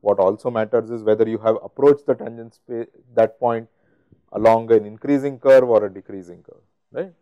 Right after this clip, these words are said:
So, effect, that is, uh, that is what, uh, we need to check. So, something analo-, analogous to the second derivative condition of scalar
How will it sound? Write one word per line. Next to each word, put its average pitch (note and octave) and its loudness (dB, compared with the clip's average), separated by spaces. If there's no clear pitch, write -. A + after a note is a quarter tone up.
So, G#2+ -4
effect, G2 -8
that G#2+ 0
is, - -20
uh, G#2 -10
that G#2+ -2
is - -20
what, G#2+ -2
uh, F#2+ -2
we G2+ -16
need G2 -20
to F#2+ -20
check. - -12
So, B2+ -10
something C3 -6
analo-, C3 -2
analogous B2+ 0
to C3 -18
the C3+ -12
second B2+ -8
derivative B2 -2
condition A2 -16
of G#2+ -6
scalar G#2 -2